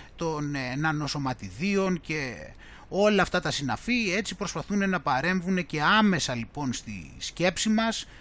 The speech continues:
και στη συνείδησή μας και εν τέλει στην ψυχή μας. Και τώρα εδώ θα δούμε λιγάκι, συνεχίζοντας, βλέποντας δηλαδή το πώς αυτοί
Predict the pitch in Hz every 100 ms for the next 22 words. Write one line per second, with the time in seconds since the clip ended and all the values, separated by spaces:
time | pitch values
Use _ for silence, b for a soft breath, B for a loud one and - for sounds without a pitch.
0 | B B 165 160 143 - - - - 135
1 | 180 160 - 180 214 214 202 - 190 165
2 | 208 214 214 208 202 190 175 - - -
3 | 208 170 208 - 285 151 76 - - -
4 | - - - - - - - - - -
5 | B B B B B B B - 254 -
6 | 320 302 226 311 294 247 302 294 214 240
7 | 277 - 269 233 151 - 214 190 143 226
8 | 226 247 240 156 214 262 277 269 208 233
9 | 202 220 226 208 180 - 190 147 131 -
10 | - - - 240 226 - - 175 - -
11 | 233 214 139